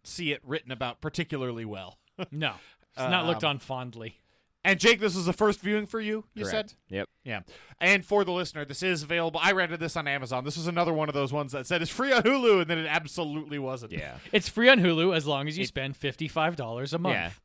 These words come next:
Speaker 3: You have
Speaker 2: on
Speaker 3: to
Speaker 2: Hulu.
Speaker 3: like, have their T V service or whatever.
Speaker 1: Yeah, it's, it's wild. Yeah, it's wild. Uh, should we jump into what in the fuck subgenres of horror this movie fits right into, I think is what comes up next.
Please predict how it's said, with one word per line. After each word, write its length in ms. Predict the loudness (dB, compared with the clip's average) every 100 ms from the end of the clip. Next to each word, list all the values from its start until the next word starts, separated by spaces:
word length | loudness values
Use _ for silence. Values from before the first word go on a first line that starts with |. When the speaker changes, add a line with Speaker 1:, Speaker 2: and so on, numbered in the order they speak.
| _ _
Speaker 3:
You 100 | -6 -4
have 80 |
Speaker 2:
on 60 | -2
Speaker 3:
to 60 | -2
Speaker 2:
Hulu. 380 | -2 -2 -4 -6 _ _ _ _ _ _ _ -10
Speaker 3:
like, 240 | -6 -6
have 300 | -10 -10 -8
their 160 | -6 -6
T 280 | -8 -12 -8
V 180 | -6 -8
service 400 | -10 -12 -12 -12
or 60 |
whatever. 420 | -10 -10 -10 -12 -16 _
Speaker 1:
Yeah, 180 | -8 -8
it's, 160 | -8 -10
it's 160 | -12
wild. 440 | -8 -8 -8 -12 _ _
Yeah, 180 | -14 -14
it's 120 | -14
wild. 340 | -14 -12 -14 -20 -20 -20 -10
Uh, 280 | 2 4 4
should 200 | 0 -6
we 120 | -6
jump 280 | -2 -2 -2
into 360 | -6 -4 0 0
what 160 | 2 -2
in 60 |
the 80 | -4
fuck 180 | -6 -4
subgenres 560 | 0 2 2 0 -2
of 80 | -2
horror 220 | 2 2
this 160 | 2 -2
movie 260 | -4 -2 -4
fits 280 | -6 -8 -6
right 300 | -4 -4 -4
into, 360 | -10 -10 -12
I 100 | -12
think 240 | -14 -16 -16
is 120 | -16
what 140 | -16 -16
comes 220 | -16 -14
up 120 | -16
next. 300 | -20 -20